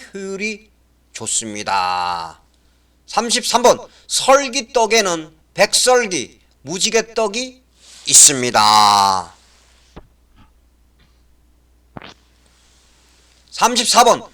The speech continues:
신라 시대부터 약식을 먹어왔음을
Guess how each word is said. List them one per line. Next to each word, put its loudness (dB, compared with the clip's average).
신라 6
시대부터 0
약식을 2
먹어왔음을 2